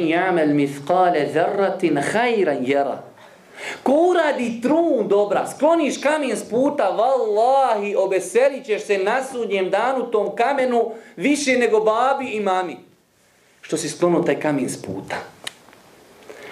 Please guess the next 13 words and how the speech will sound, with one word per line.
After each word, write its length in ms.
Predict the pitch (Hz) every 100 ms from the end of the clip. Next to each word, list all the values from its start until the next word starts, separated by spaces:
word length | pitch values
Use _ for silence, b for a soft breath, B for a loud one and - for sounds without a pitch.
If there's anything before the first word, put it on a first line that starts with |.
| B -
Ali 160 | - 127
isto 220 | - 170
tako, 460 | - 156 - 151
ko 80 | -
uradi 720 | 127 151 175 156 - 135 127
trun 540 | 160 151 190 226 220 175
zla, 400 | - 143 160 135 - - - - - B B B B B
mi 580 | 135 160 277 302 269 180
danas 480 | 185 220 247 208 -
ne 180 | 160 220
da 120 | 226
radimo 460 | 220 226 214 196 175
trunke. 840 | 180 190 202 214 214 214 160 -